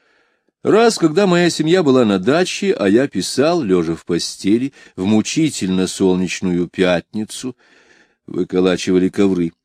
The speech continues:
я услышал её голос в прихожей. Заехала, чтобы оставить какой-то в дорожных орденах сундук, и я никогда не дописал начатого, а за её сундуком через много месяцев явился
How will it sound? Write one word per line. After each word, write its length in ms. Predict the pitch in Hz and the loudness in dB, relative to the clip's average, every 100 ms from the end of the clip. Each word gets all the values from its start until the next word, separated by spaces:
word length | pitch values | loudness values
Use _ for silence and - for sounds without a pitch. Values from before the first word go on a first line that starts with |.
| _ _ _ _ _ | _ _ _ _ _
я 380 | - 90 143 175 | -2 0 2 2
услышал 580 | 170 - 113 127 - | 0 -2 -4 -4 -4
её 160 | 135 135 | -4 -4
голос 380 | 110 92 87 - | -2 -2 -4 -8
в 80 | - | -12
прихожей. 540 | 90 - 90 82 87 _ _ _ _ | -14 -8 -6 -6 -10 _ _ _ _
Заехала, 720 | - 170 151 147 - 156 151 - _ _ | -2 2 4 4 2 -4 -4 -8 _ _
чтобы 240 | - - 151 | -12 -2 0
оставить 560 | 120 - 120 120 120 | 0 0 2 4 2
какой-то 420 | - - 127 127 123 | 0 2 2 2 -2
в 80 | |
дорожных 640 | 95 120 123 120 113 127 123 | 2 4 6 4 2 0 0
орденах 500 | 117 113 117 120 - | 0 2 2 2 0
сундук, 800 | - 113 107 98 87 120 - - _ _ _ | -2 0 2 0 0 0 -2 -14 _ _ _
и 120 | 90 | -2
я 120 | 92 | 0
никогда 420 | 92 90 90 92 92 | 0 -2 -2 0 0
не 80 | |
дописал 600 | 87 90 87 - 95 98 | -2 -6 -8 -2 -2 0
начатого, 680 | 95 95 98 98 - - 90 - _ _ - | -2 -4 -6 -8 -12 -12 -14 -14 _ _ -10
а 120 | 85 | -6
за 120 | 85 | -2
её 140 | 85 | -2
сундуком 800 | 85 90 85 82 - 87 92 92 - _ _ | -4 -6 -6 -8 -8 0 2 0 -6 _ _
через 300 | - 87 78 | -12 -8 -8
много 320 | 82 101 127 | -4 -4 -4
месяцев 600 | 127 127 123 - - 113 - | -4 -6 -6 -8 -10 -12 -10
явился 580 | 87 80 101 107 - | -10 -6 -6 -6 -12